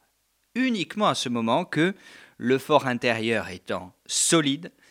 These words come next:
eh bien, on peut accomplir la volonté de la providence, qui est parfois, qui nous invite parfois à marcher au milieu de l'enfer,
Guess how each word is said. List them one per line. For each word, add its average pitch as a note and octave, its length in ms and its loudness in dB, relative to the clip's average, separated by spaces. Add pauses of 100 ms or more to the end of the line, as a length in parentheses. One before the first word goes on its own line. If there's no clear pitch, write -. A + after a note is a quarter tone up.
(140)
eh A#2 100 -6
bien, C3 120 -4
on A#2 140 -8
peut F3 180 -6
accomplir A2+ 720 -6
la B2 120 -2
volonté A#2+ 420 -6
de B2 60 -4
la F#2 120 -6
providence, G2+ 800 -10 (320)
qui F#3+ 200 -4
est D3+ 120 0
parfois, C#3+ 760 -4 (680)
qui D#3+ 120 -4
nous G#3 320 0 (680)
invite F3+ 400 2
parfois D#3 440 2
à A#2 60 2
marcher C#3+ 520 0
au C#3+ 80 -2
milieu A#2 280 -2
de A2+ 80 -4
l'enfer, F2+ 640 -10